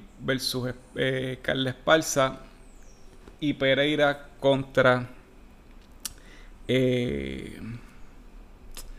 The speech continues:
Adesanya. Yo había vaticinado que Poirier ganaba porque me gustaba más su boxeo,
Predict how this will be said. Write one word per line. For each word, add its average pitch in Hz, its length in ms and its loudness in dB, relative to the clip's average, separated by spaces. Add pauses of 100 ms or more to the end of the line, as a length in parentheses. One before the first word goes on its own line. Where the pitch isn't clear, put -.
(500)
Adesanya. 131 760 0 (1500)
Yo 127 600 4
había 127 340 4
vaticinado 135 800 2
que 127 120 2 (520)
Poirier 131 340 2
ganaba 131 600 4 (560)
porque 120 240 -6
me 123 80 -2
gustaba 123 420 -4
más 123 160 -6
su 127 140 -4
boxeo, 123 580 0